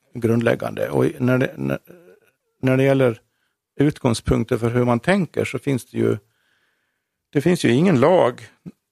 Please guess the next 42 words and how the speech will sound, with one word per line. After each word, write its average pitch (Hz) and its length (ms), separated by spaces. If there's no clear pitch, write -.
varken 127 520
moralisk 143 680
lag, 123 460
eh, 120 560
juridisk 143 680
lag 117 360
eller 110 160
naturlag 127 800
eller 110 180
någon 165 260
lag 113 280
av 113 80
något 117 300
slag 139 300
överhuvudtaget 123 600
som 113 140
säger, 107 360
som 117 200
säger 117 260
någonting 135 420
om 113 280
vad, 113 280
vad 117 260
man 104 340
kan 123 360
tänka 123 440
eller 104 140
får 107 220
tänka. 135 420
Det 120 100
går, 139 220
man 123 180
kan 165 280
och 110 140
får 104 200
tänka 123 400
precis 123 580
vad 113 160
fan 117 240
som 113 140
helst 180 320
ju. - 80